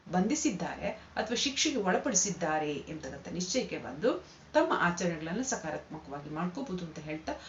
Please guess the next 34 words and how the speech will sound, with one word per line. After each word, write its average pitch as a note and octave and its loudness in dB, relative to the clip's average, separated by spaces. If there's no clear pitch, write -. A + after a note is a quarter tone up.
ಈ A3+ -2
ವಿಡಿಯೋ C#4+ 4
ನಾನು E3+ 0
ಮುಗಿಸೋದಕ್ಕೆ D#3+ -6
ಮುಂಚೆ, D#3 0
ನಾನು F4+ 4
ಮುಗಿಸೋದಕ್ಕೆ G#3+ 4
ಮುಂಚೆ G#3 4
ಯಾರಿಗಾರ F#3 6
ನಕಾರಾತ್ಮಕ C4+ 0
ಆತ್ಮಗಳ F#3 2
ಸಮಸ್ಯೆ F#3 4
ಇದ್ದಂಥ F3 -2
ಪಕ್ಷದಲ್ಲಿ F#3+ 2
ಮಾಟ A#3+ 8
ಮತ್ತು F#4 -2
ತಂತ್ರ A3+ 4
ಮತ್ತು G3+ 0
ಸಮಸ್ಯೆ F#3 2
ಇದ್ದಂಥ F3 -8
ಪಕ್ಷದಲ್ಲಿ B3+ -2
ತುಪ್ಪದ E3+ -4
ಪೌಡರ್‌ಗೆ D#3 -8
ಆರ್ಡರ್ D3+ -2
ಮಾಡ್ಬೋದು. A3 0
ಇದನ್ನು F#3 -2
ಸ್ಮೆಲ್ F#3+ -2
ತಗೊಳ್ಳೋದು, G3 0
ಮೈಕೈಗೆ F#3 -2
ಇಟ್ಕೊಳ್ಳೋದು, F3+ -4
ಮನೆಗೆಲ್ಲ F3 -4
ಹರಡ್ತಕ್ಕಂಥ F3 -6
ಕಾರ್ಯವನ್ನು D3+ -6
ಮಾಡೋದ್ರಿಂದ D3 -6